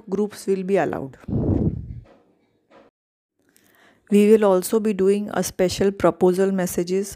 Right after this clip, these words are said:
or a story messages for a pre-wedding kind of shoot type messages. It can be from three to seven, uh, messages can be made,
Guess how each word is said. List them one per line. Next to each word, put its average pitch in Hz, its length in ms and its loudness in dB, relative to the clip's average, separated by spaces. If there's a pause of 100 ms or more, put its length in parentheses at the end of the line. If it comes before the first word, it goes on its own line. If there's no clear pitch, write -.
(160)
or 180 160 -2
a 185 140 0
story 190 580 0 (400)
messages 170 680 -2 (800)
for 185 220 6
a 196 80 4
pre-wedding 190 1120 0 (640)
kind 180 260 0
of 180 120 4
shoot 175 360 -2
type 160 220 2
messages. 151 540 -2
It - 160 -4
can 185 260 0
be 185 100 0
from 180 320 0
three 190 360 -2
to 202 320 -2 (520)
seven, 190 720 2 (680)
uh, 160 380 0
messages 170 800 0 (460)
can 175 240 -2
be 180 140 0
made, 175 340 2